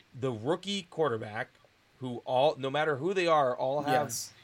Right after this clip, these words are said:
Speaker 1: hiccups in their first year, who you ranked fourth is all of a sudden gonna be, like, this fantastic quarterback his rookie season, but Jimmy G, who has had success in the N F L,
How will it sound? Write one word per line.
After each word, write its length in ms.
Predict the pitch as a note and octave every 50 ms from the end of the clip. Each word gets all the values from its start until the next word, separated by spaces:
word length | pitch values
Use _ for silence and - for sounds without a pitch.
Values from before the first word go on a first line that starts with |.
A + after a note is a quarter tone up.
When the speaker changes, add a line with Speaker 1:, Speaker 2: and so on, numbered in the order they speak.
| - C3+
Speaker 1:
hiccups 440 | C#3+ E3+ E3 D3 C#3+ C#3 - -
in 80 | - B2
their 100 | B2 A#2+
first 340 | - - B2+ C3 A#2+ - -
year, 360 | C3 C3 A2 F2+ E2+ F2 F2 _ _ _ _ _ _ _ _ _ _ _ _ _ _ _ _ _ _ _ -
who 100 | C3 C#3
you 280 | C#3+ D3 C#3 C#3 E3+ F3
ranked 300 | E3+ F3+ E3+ E3 D#3 -
fourth 560 | - - - - F3+ F3 C3+ A2+ A#2 A#2+ - - _ _ _ _ _ _ _ _ _ _ _ _ _ _ _ _ _ _ _ _ _ _ _ _ _ _ _ _ _ _ _ _ _ _
is 280 | - C#3+ C#3+ A#2+ B2 - -
all 220 | - C3+ D3+ D#3 E3+
of 60 | D#3+
a 60 | E3+
sudden 340 | D#3+ F3 E3 D#3+ D#3+ D3+ C#3 A#2+
gonna 200 | C3 C#3 C#3 B2+
be, 240 | A2+ C#3 C3+ C3+
like, 380 | C3+ B2+ B2 A#2+ A#2 A2 - - _ _
this 460 | C3+ B2 B2+ A#2 - - - - - _ _ _ _ _ _ _ -
fantastic 680 | D3 C#3+ C#3+ C3+ - C#3 D3 D3+ D3+ - - E3 D3+
quarterback 500 | - - C#3+ C#3 C#3 C3 C3 A#2+ A#2 A2+
his 220 | - B2+ B2+ A2 G2+
rookie 260 | B2+ C#3+ - - C3+
season, 560 | A#2 - C#3+ D3+ C3 G#2+ A2+ A2 G#2+ G#2 G2+ F#2+ _ _ _ _ _ _ _ _
but 180 | - C3+ C3+ C3
Jimmy 300 | A2 B2+ D#3 E3+ E3+ D#3+
G, 260 | C#3 - D#3+ E3 D#3
who 220 | C3+ C3+ C3 B2+ A#2+
has 300 | A2 B2 C#3 D3 D3 C#3+
had 200 | D3 C#3+ C3+ -
success 340 | C#3+ B2 - C#3+ C3+ -
in 60 | - A#2+
the 120 | A#2+ B2
N 100 | A#2+ A#2
F 120 | A2+ -
L, 380 | - C#3 C3+ B2+ A#2 A2 G#2+ G2+